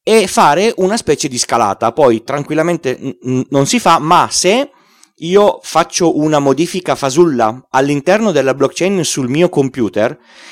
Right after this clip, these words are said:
il sistema di verifica di tutti gli altri computer se ne accorge e si accorge che io ho una blockchain fallata. Ma se io riuscissi a convincere il cinquan-,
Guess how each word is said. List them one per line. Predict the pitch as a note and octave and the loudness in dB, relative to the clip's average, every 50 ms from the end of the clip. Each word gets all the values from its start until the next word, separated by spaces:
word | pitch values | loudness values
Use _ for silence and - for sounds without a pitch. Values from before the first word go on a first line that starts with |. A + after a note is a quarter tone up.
| - _ - | -20 _ -2
il | - C4 C#4+ | 0 0 2
sistema | - - G#3+ - - A3+ A#3+ A#3 F#3+ D#3 | 2 0 0 0 2 2 2 2 2 0
di | D#3 F#3+ F#3+ | 0 0 2
verifica | F3 F#3+ F#3+ G#3 F3+ - D#3+ - C#3+ | 2 2 2 2 0 -4 -4 -4 -2
di | C3+ C#3+ E3 D#3+ | -2 -2 -2 -2
tutti | - D4 - _ - F#3+ | -2 -4 -4 _ -8 -4
gli | E3+ E3 | 0 0
altri | E3 D#3+ D#3 - D#3 C#3+ _ _ | 0 0 0 -4 -10 -10 _ _
computer | - - E3+ D#3+ - - E3 C#3 - C3+ B2 C#3 D#3 - | -4 0 0 0 0 0 -4 -2 0 2 0 0 0 -4
se | - - - C#3 | -6 -4 -2 -2
ne | D3 G#3+ | 0 -2
accorge | A#3+ - - D3+ B2+ B2+ C3+ C#3 F3 G#3 G#3 | -2 0 2 2 2 2 0 0 -2 -2 0
e | - - F3 C#3+ B2 | 0 0 0 0 0
si | - - A3+ | -2 -2 -4
accorge | G#3+ - - D3 B2+ B2 E3 F#3+ | -4 0 0 0 0 0 -2 -4
che | F#3 F3 D#3 C3+ - - - - | -2 -2 -4 -4 -4 -10 -16 -10
io | F3 E3+ F3 F3+ F#3+ | -4 0 2 2 2
ho | F#3 - E3+ E3+ E3 | 2 2 2 2 4
una | D3+ D3 C#3+ | 2 2 0
blockchain | C#3 D#3 F3+ F3+ - - B2+ A#2 A#2 | 0 0 0 -2 -2 -6 -6 -6 -6
fallata. | - - A2+ A2+ A#2 A2+ A2+ - A#2 A#2+ - _ _ _ _ _ _ _ _ _ _ _ _ - - - - _ _ | -4 -2 -2 0 2 0 0 0 -2 -4 -4 _ _ _ _ _ _ _ _ _ _ _ _ -20 -20 -20 -20 _ _
Ma | - E3+ A#3+ C#4 | -2 0 2 4
se | C4+ - C4+ | 4 4 2
io | A3+ A#3+ C4+ E4 F4 F4+ F4+ - - _ _ _ _ _ _ _ _ _ - | 2 2 2 2 2 2 0 -2 -4 _ _ _ _ _ _ _ _ _ -4
riuscissi | D#3+ F#3 F#3 - - C#4 - - A3+ | -2 -2 0 -2 -2 -2 0 0 0
a | F#3+ | 0
convincere | - - F3+ E3 E3 G3+ G3+ E3 - - C3+ A#2+ C3 | 2 2 0 0 0 0 -2 -2 -2 -4 -4 -2 -2
il | D#3 D#3+ | -2 -2
cinquan-, | - - A3+ G#3 G#3+ G#3+ A3 G#3+ | -2 0 0 2 2 2 0 0